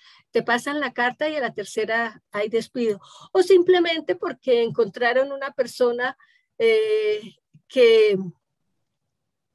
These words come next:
trabaja por menos, per-, menos, eh, plata de la que trabajas tú. Hoy día cambian la persona, cambian a los ejecutivos,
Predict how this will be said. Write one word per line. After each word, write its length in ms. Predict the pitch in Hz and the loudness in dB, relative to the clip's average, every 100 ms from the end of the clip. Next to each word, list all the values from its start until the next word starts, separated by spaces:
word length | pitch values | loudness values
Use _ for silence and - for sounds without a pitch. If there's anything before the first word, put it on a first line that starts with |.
| 208 - | -16 -6
trabaja 520 | 330 208 208 - 240 | -2 0 -2 -4 -10
por 220 | - 202 | -8 -6
menos, 560 | 208 202 214 214 - - _ | -6 -6 -6 -10 -14 -20 _
per-, 220 | 220 190 | -6 -4
menos, 600 | 220 220 226 226 - - - | -6 -4 -4 -4 -8 -14 -6
eh, 220 | 208 196 180 _ - | -4 -4 -6 _ 0
plata 500 | 226 202 202 240 247 | 2 2 0 -8 -10
de 220 | 165 196 | -10 -4
la 140 | 180 170 | -2 -4
que 140 | 190 | -8
trabajas 480 | 180 180 180 208 - | -6 -6 -6 -10 -10
tú. 200 | 247 262 _ _ _ | -10 -10 _ _ _
Hoy 200 | 233 240 | 2 2
día 340 | 240 269 254 | 2 -2 -2
cambian 380 | 262 262 247 247 | -2 -2 -2 -6
la 120 | 240 | -6
persona, 480 | 226 196 - 220 214 214 214 - - | -6 -8 -4 -4 -4 -6 -8 -12 -12
cambian 400 | - 202 220 233 | -4 -4 -2 -4
a 80 | 226 | -4
los 200 | 214 - | -6 -4
ejecutivos, 920 | 202 190 190 156 214 208 220 233 - | -4 -4 -8 -6 0 2 0 -4 -12